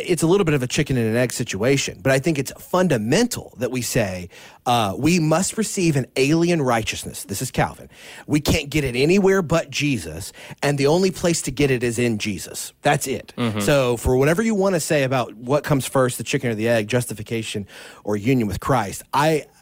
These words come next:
Speaker 1: I, I can stomach nothing that says that we can get justifica-, we have to have justification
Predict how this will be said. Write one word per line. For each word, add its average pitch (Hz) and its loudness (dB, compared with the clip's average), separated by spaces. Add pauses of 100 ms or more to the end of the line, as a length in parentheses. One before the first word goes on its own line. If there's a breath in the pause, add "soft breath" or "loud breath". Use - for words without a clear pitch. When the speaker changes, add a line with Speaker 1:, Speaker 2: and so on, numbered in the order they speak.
(140)
Speaker 1:
I, 139 -2
I 143 2
can 147 0
stomach 139 0
nothing 139 0
that 113 -4
says 107 0
that 113 -4
we 127 0
can 120 -6
get 113 -4
justifica-, 113 -6
we 135 0
have 156 2
to 147 0
have 135 0
justification 113 -4